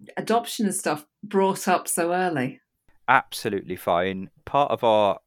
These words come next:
Speaker 2: our stage one sort of questions and interviews and things was,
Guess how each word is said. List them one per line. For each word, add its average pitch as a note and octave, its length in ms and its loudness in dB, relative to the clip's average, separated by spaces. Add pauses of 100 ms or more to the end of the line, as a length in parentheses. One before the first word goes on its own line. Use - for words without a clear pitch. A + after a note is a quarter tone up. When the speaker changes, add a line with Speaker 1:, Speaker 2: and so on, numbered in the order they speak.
(300)
Speaker 2:
our G2+ 140 -4
stage G#2 520 -2
one F#2 480 0 (680)
sort - 240 -10
of - 240 -8 (100)
questions B2+ 640 -2
and G2 120 -4
interviews A2 480 -6
and G2 100 -10
things F#2+ 460 -8
was, G2 520 -6